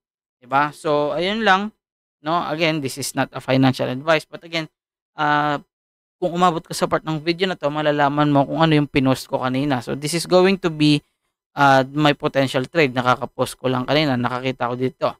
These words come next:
Nasa resistance area, meron divergences, may parallel channel. Tapos, if ever na magkaroon to ng break of structure at mag-retest,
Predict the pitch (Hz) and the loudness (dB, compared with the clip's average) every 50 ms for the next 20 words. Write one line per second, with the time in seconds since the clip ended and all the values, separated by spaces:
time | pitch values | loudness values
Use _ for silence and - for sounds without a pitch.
0 | _ _ _ _ _ _ _ - 113 - - - 202 202 - 131 - - - 127 | _ _ _ _ _ _ _ -20 -12 -8 -8 -6 -6 -8 -8 -8 -8 -6 -4 -4
1 | 123 - - 160 165 165 170 170 170 170 160 135 127 123 127 127 127 123 123 123 | -4 -2 0 0 2 2 4 4 4 2 2 0 -2 0 0 0 0 2 2 2
2 | 123 120 131 131 139 147 170 175 170 - 165 160 160 160 - - _ _ _ _ | 2 2 0 0 2 2 2 0 0 2 2 2 2 2 0 -6 _ _ _ _
3 | _ _ _ 127 - - 131 127 127 127 127 127 127 131 - - 196 185 185 180 | _ _ _ -12 -4 0 0 0 2 2 2 2 2 0 0 2 2 2 4 4
4 | 170 165 156 156 156 156 160 - _ _ _ _ _ _ - 139 139 - 139 139 | 4 2 2 2 0 -2 -6 -10 _ _ _ _ _ _ -6 -6 -4 -2 0 -2
5 | 127 - - - 165 151 - - 160 165 160 160 165 160 156 151 139 - - 147 | -2 -2 -6 -14 -14 -10 -4 -2 -2 0 0 0 0 0 0 -2 -2 0 0 2
6 | 147 143 139 - 143 139 139 131 127 135 139 131 127 127 - - _ _ - 175 | 2 2 2 0 0 0 0 0 0 0 0 0 -2 -4 -10 -12 _ _ -4 -4
7 | 165 - _ - 165 156 156 156 143 139 - 143 143 139 175 202 202 - - 160 | -4 -4 _ 2 4 4 4 4 2 0 -2 -4 -2 0 2 2 2 2 2 0
8 | 160 156 - | 0 0 -4